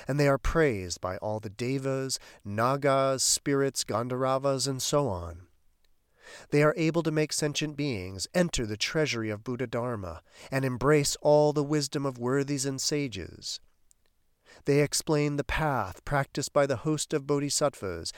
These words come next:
dependent upon the meaning of the true characteristic of dharmas.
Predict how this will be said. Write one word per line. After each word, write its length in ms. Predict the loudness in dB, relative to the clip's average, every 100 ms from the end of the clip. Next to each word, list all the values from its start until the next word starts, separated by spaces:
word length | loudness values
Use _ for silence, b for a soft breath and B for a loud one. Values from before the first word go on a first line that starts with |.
| B B
dependent 580 | 2 4 4 4 0 -8
upon 380 | -8 -4 -4 -6
the 60 |
meaning 400 | -6 -4 -2 -2
of 100 | -4
the 80 | -4
true 380 | -2 2 2 2
characteristic 800 | 0 0 0 -2 -4 -4 -4 -8
of 120 | -4
dharmas. 680 | -4 -2 -4 -10 -10 -10